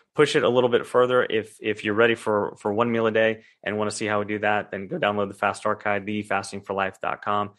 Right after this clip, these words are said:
And, um, I, you know, just get started. Get started today.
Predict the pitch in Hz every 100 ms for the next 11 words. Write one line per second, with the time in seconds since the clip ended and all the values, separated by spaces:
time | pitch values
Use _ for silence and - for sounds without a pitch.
0 | _ _ - 98 98 98 98 95 95 -
1 | 87 98 98 104 101 104 - 123 - 107
2 | 123 101 _ - 104 - 113 107 107 107